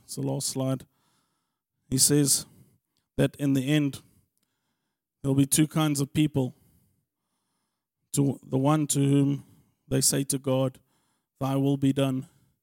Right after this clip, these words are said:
And to the other, God says to them, "Thy will be done." You see, if the problem is that if we want a place where God is not, where we can do what we want, where we can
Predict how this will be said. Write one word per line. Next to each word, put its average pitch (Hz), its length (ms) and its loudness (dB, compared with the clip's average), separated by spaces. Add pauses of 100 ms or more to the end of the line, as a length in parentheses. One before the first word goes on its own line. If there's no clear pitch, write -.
(840)
And 127 120 -8
to 135 100 -2
the 131 140 2
other, 131 220 2
God 131 320 0
says 131 300 0
to 135 80 0
them, 131 340 -4 (400)
"Thy 131 160 -6
will 123 220 -6
be 127 140 -10
done." 127 260 -18 (2750)
You 131 80 -2
see, 151 180 4
if - 200 -2 (360)
the 131 60 -16
problem 151 440 2
is 135 160 0
that 131 160 0 (600)
if 139 160 -6
we 139 200 4
want 143 600 0
a - 120 -10
place 147 680 0 (760)
where 135 180 0
God 139 340 -2
is 135 140 -2
not, 139 240 -2
where 135 140 0
we 131 120 -2
can 127 180 -10
do 139 200 2
what 139 180 0
we 135 120 0
want, 131 340 -2
where 127 160 -4
we 127 160 -2
can 131 300 -10